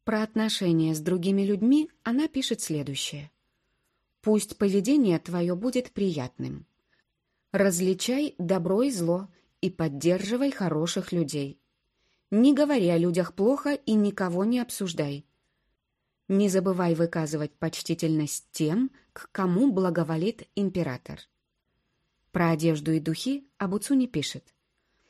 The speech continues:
«Не используй слишком ярких ароматов, что раскрываются и исчезают быстро, а выбирай те запахи,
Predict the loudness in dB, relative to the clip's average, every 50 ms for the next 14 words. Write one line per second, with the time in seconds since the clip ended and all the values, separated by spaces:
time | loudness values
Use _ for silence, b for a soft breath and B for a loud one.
0 | _ _ 2 4 6 6 6 6 4 2 0 2 2 4 4 4 2 2 0 0
1 | 0 0 0 0 0 0 0 -2 0 2 2 2 2 2 2 0 0 -4 -6 -8
2 | -8 -8 -6 -4 -4 -2 0 0 0 -2 -2 -6 -10 -10 -10 b b b b b
3 | b -8 -2 0 0 0 0 -2 -2 0 0 0 2 2 2 2 2 0 -2 -4
4 | -4 -2 -2 -4 -2 -2 -2 -2 -2 -2 0 0 0 0 -2 -2 -4 -4 -4 -4
5 | -8 -10 -12 -12 -12 _ _ _ _ _ _ _ _ _ _ _ _ -4 0 0
6 | 2 2 2 2 2 0 -2 -4 -4 0 0 0 2 2 -2 -4 -4 -6 -8 -6
7 | -4 -6 -6